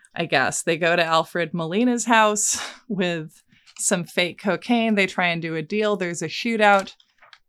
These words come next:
Dirk barely escapes. John C. Reilly lives too somehow. And then part ten,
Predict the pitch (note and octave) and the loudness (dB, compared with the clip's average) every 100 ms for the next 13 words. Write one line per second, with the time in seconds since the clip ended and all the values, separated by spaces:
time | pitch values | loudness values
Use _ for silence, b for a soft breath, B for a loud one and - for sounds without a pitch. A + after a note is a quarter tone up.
0 | - D#3 G3+ G#3 - - - _ _ D#3+ | -6 0 0 0 -8 -20 -20 _ _ -2
1 | F#3 G3 G3 F#3+ F#3 - F3+ F3 F3 - | 2 2 2 0 -2 -2 -4 -4 -4 -4
2 | - - _ _ E3 E3+ F3 F3 F#3 F3 | -4 -8 _ _ -4 2 2 2 -2 0
3 | E3+ E3 E3 D#3+ D#3 D#3 - - D#3+ D#3+ | 0 0 -4 -4 -4 -4 -6 -4 -4 -4
4 | D#3 E3 D#3 E3 D3+ D#3 D#3 - _ _ | -6 -6 -4 -4 -2 -4 -6 -14 _ _
5 | _ _ - F#3+ F3+ F3 E3+ E3+ - - | _ _ -2 0 2 0 0 -6 -6 2
6 | G#3 G3+ G3+ F#3+ F3 E3+ E3+ | 2 2 0 2 2 0 -8